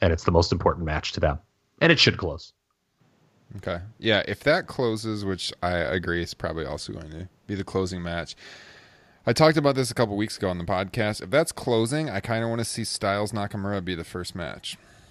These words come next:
Speaker 2: What do you guys think about that?
Speaker 1: Mm, I'm I'm old school enough that I hate when they open with the world title match. I remember when they did it with Edge,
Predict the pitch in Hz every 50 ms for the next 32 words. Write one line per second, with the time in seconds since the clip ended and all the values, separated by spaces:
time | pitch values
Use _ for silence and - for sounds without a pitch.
0 | _ _ _ _ _ _ _ _ _ _ _ _ _ _ - 95 95 95 92 87
1 | - - 101 87 85 82 78 69 - - 67 67 - _ _ _ _ _ _ _
2 | _ _ 127 151 156 156 156 151 139 139 139 139 135 135 131 127 120 117 117 113
3 | 110 107 107 107 107 - - - - - - - - - - 165 208 254 269 269
4 | 262 240 - - - - - - - - _ _ _ _ _ _ _ _ _ _
5 | _ _ _ _ _ - - _ _ _ _ _ - - 247 262 262 - 165 147
6 | 139 135 131 - - - 165 170 165 165 156 - - 123 90 107 101 95 95 -
7 | - 117 107 - 120 101 90 87 90 87 90 - 92 90 87 101 90 92 92 85
8 | - - 98 90 87 85 - 120 139 160 180 185 170 151 139 131 120 120 117 113
9 | 104 107 110 120 127 107 - - - - 101 101 104 110 110 104 -